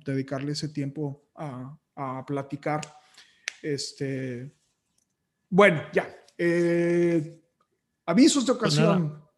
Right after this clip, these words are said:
Speaker 1: ¿Nada?
Speaker 2: Avisos de
Speaker 1: ¿No hay
Speaker 2: ocasión,
Speaker 1: nada?
Speaker 2: pu-, no, pues la próxima semana nos vemos. Seguramente va a haber un, va a haber un, ahí invitados muy especiales. Este, va, seguramente va a ser un tema que, que les va a llegar a muchas personas. Este,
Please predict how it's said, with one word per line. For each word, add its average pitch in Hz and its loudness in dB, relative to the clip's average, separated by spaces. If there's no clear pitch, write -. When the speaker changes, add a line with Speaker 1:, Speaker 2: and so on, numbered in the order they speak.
Speaker 1:
¿Nada? 143 6
Speaker 2:
Avisos 165 6
de 196 4
Speaker 1:
¿No 208 2
hay 208 4
Speaker 2:
ocasión, 220 8
Speaker 1:
nada? 294 2
Speaker 2:
pu-, 165 -12
no, 170 2
pues 196 2
la 156 4
próxima 190 2
semana 165 2
nos 185 2
vemos. 196 2
Seguramente 185 2
va 180 0
a 175 0
haber 180 0
un, 185 -4
va 156 0
a 156 4
haber 165 0
un, 165 -2
ahí 151 0
invitados 147 0
muy 139 0
especiales. 151 -2
Este, 135 -10
va, 127 -8
seguramente 139 0
va 143 2
a - 2
ser 139 -2
un 139 -2
tema 139 -2
que, 113 -8
que 123 0
les 117 0
va 123 0
a 127 2
llegar 131 2
a 135 0
muchas 131 -4
personas. 160 -2
Este, 117 -6